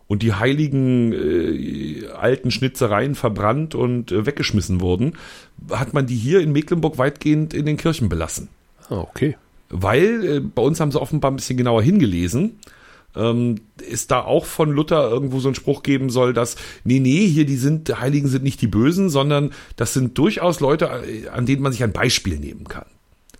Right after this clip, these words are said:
Speaker 1: Ne? Also in ihrer Bedeutung als Heilige werden sie damit natürlich ein bisschen runtergespielt, aber, ähm, auch, äh, Protestanten könnten mit Heiligen in einer Kirche rumhängen und wäre auch in Ordnung,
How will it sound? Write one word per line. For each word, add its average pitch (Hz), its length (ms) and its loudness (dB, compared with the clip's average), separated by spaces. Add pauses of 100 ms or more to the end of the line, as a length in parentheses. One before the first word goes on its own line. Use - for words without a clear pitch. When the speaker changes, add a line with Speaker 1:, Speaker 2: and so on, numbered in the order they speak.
(460)
Speaker 1:
Ne? 127 140 2
Also 113 220 0
in 104 60 -4
ihrer 104 160 2
Bedeutung 107 280 0
als 101 140 -2
Heilige 127 340 2
werden 120 160 2
sie 110 100 -2
damit 110 180 0
natürlich 98 260 -4
ein 107 60 0
bisschen 98 240 -4
runtergespielt, 143 840 0
aber, 113 320 2 (440)
ähm, 101 460 0
auch, - 280 -2
äh, 104 180 -2
Protestanten 113 800 -2
könnten 104 400 -2
mit 101 160 0
Heiligen 98 360 2
in 85 80 2
einer 87 180 -2
Kirche 104 280 0
rumhängen 87 500 0
und 78 340 -8 (460)
wäre 95 180 0
auch 92 140 2
in 98 100 2
Ordnung, 71 460 -8